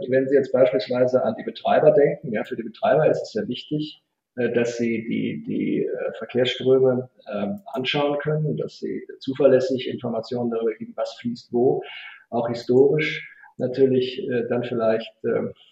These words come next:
schauen können, was machen wir oder wo fehlt vielleicht noch eine Spur,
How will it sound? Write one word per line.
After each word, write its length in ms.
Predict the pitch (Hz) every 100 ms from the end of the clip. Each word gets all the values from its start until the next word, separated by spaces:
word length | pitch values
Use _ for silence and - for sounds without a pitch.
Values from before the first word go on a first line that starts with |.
| - 123
schauen 360 | - 117 123
können, 280 | 120 113 110
was 160 | 113 117
machen 280 | 113 117 117
wir 220 | 117 - _ _ _ 113
oder 180 | 113
wo 360 | 123 135 131 131
fehlt 260 | - 127 127
vielleicht 240 | 123 120
noch 80 | 123
eine 100 | 139
Spur, 800 | - 196 202 139 - - 175